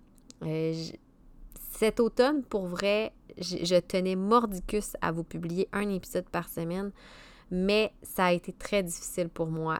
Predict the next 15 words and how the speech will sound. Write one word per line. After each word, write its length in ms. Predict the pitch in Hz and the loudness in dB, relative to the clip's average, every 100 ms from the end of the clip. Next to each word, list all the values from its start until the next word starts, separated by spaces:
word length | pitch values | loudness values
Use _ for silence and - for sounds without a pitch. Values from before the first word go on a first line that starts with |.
| - | -4
de 260 | 165 160 156 | -2 -2 0
réussir 540 | 175 165 - 170 165 - | 0 0 -2 -2 -2 -2
à 80 | |
respecter 520 | 160 156 - 151 - 220 | -4 -4 -4 -6 -4 -2
cet 200 | 190 160 | -2 -2
engagement-là. 720 | 165 156 156 151 151 151 - - - - - - - | -2 -2 -4 -4 -4 -2 -4 -8 -18 -20 -20 -14 -6
Euh, 520 | 160 156 151 151 151 151 - - | -2 -2 -2 -4 -8 -12 -16 -12
j'ai 140 | 160 | -2
déjà 220 | 160 165 | 0 0
mentionné, 640 | 170 160 - 160 185 226 254 - _ - | 0 -2 -4 -2 0 -2 -4 -12 _ -20
faire 260 | - 214 | 2 2
un 80 | 208 | 4
épisode 320 | 175 170 170 | 0 0 0
de 100 | 185 | 2
podcast, 560 | 165 147 147 - 208 202 | 0 -2 -4 -2 -2 -4